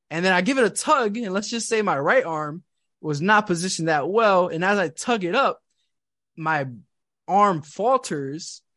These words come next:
and now my right forearm, eh, there was a couple pops or cracks. I don't know. And let's just say I can't put much pressure on it or with anything.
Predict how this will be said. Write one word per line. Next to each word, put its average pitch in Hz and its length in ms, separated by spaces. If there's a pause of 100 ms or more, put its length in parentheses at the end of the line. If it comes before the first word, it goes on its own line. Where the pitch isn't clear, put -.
(420)
and 156 420
now 180 520
my 143 220
right 165 340
forearm, 196 1400
eh, 277 400
there 277 140
was 277 140
a 269 100
couple 277 320
pops 226 400
or 151 160
cracks. 170 480
I 131 160
don't 208 180
know. 269 240 (720)
And 160 240
let's 202 240
just 214 240
say 214 460 (920)
I 180 540
can't 196 280
put 175 180
much 165 320
pressure 151 400
on 135 240
it 127 200
or 156 380
with 147 140
anything. 131 500